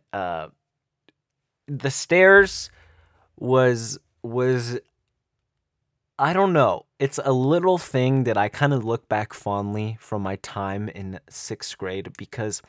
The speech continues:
sixth grade is actually the only year I spent in person in middle school. Um,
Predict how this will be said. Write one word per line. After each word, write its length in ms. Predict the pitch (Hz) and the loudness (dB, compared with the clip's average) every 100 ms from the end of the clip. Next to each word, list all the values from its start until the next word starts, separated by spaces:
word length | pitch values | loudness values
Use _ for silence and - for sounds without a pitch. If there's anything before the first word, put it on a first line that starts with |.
| _ - - _ | _ -20 -20 _
sixth 360 | - 185 - | -2 -2 0
grade 320 | 147 156 180 | 6 8 8
is 120 | 135 - | 4 4
actually 420 | 113 117 - 135 | 4 4 2 -2
the 180 | 110 107 - | 0 -6 -4
only 400 | 117 123 123 120 | -2 0 0 -2
year 320 | 98 104 110 | -4 -2 -2
I 120 | 101 | -2
spent 680 | - - - 101 104 - - _ | -6 -14 -12 -8 -8 -10 -18 _
in 220 | 110 107 104 | -12 -10 -10
person 480 | 104 101 - 117 | -6 -6 -6 -8
in 160 | 104 92 | -6 -8
middle 240 | 92 101 | -8 -8
school. 400 | 104 - 123 131 127 _ _ _ _ _ _ _ _ _ - | -8 -10 -6 -6 -8 _ _ _ _ _ _ _ _ _ -12
Um, 420 | 90 87 85 80 | -8 -8 -8 -12